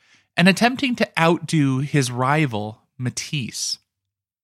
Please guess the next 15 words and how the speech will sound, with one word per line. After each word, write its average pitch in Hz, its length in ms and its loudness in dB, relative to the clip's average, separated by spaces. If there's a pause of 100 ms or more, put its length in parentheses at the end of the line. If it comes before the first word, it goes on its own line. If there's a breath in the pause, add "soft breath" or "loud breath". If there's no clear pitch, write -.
(800 soft breath)
While 175 160 8
Matisse 226 500 0
made 180 220 2
similar 156 500 0
work 170 400 0
that 143 260 -2
was 120 240 -2
abstracted 123 880 -2
with 117 160 -6
simplified 120 720 -4
shapes - 480 -2
to 117 120 -8
represent 107 500 -4
the 104 60 -20
form, 117 500 -6